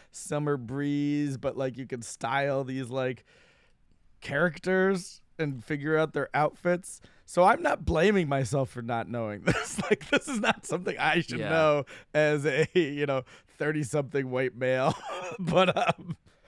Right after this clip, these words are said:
Speaker 1: I just went for this, and I was just like, I even got the letters wrong in the reveal just to show, like,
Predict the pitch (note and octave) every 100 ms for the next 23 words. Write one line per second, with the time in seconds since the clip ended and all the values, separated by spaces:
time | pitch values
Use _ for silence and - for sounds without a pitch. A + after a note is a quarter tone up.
0 | - - _ _ _ C3+ D3 E3+ D3 -
1 | E3 B2+ D3+ E3+ - D#3+ C3 C3 A#2+ -
2 | C#3 C#3+ C3 C3+ C#3+ - D3+ A3+ A3 G#3
3 | - E3+ D#3 F#3+ E3 C#3 C3 B2+ C3 C#3+
4 | C3 C3 A2+ C#3+ C3+ A#2 C3+ - C3 D3
5 | D3+ C3+ A2 G2+